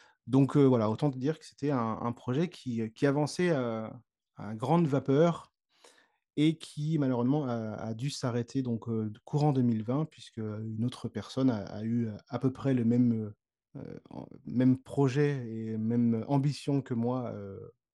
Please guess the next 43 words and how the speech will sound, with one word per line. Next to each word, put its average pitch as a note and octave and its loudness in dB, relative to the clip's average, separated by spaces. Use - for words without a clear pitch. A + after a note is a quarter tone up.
je G#2 -10
dirais A2+ 0
à A2 2
partir - -12
de A2 -2
deux A2 -2
mille G#2+ 2
dix-neuf, A2 0
mais A2+ 0
il A#2 -2
avait G#2 -8
plus B2+ -6
de A#2 0
contacts - -6
que - -8
moi. G#2+ -4
Il C#3 4
était C3+ 4
natif A#2 2
d'ici, A2 -6
donc A2+ -6
il G2+ -10
a G2+ -6
eu, A2 0
euh, F#2+ -8
il G2+ -16
a G2 -10
eu, G#2 -4
entre F#2+ -10
guillemets, G#2+ 0
euh, - -6
voilà, - -14
le, G#2+ -12
la A2 -4
chance C3 0
de A2+ -2
monter G#2 -6
son - -10
projet, G#2+ -6
euh, G#2+ -8
avant A#2 0
moi. G#2+ 2
Voilà. G#2 -8